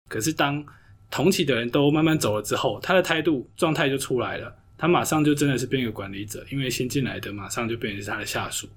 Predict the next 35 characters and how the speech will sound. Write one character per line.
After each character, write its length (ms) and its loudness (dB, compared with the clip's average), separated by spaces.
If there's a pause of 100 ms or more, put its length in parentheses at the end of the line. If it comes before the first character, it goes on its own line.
(240)
就 100 -6
那 80 2
个 80 4
态 220 0
度 180 2
其 180 -6
实 260 -12 (340)
差 220 0
别 180 0
蛮 220 -6
大 240 -2
的。 140 -10 (640)
转 280 4
职 200 4
过 200 8
来， 160 6
其 220 0
实 100 0
最 220 6
大 180 6
的 100 4
问 240 4
题 220 -4
还 140 -2
是 120 -2
在 240 2
刚 140 -2
才 120 -2
提 200 -4
到 180 0
这 120 -2
些 240 -2
啊， 80 -10
就 100 -8
是 260 0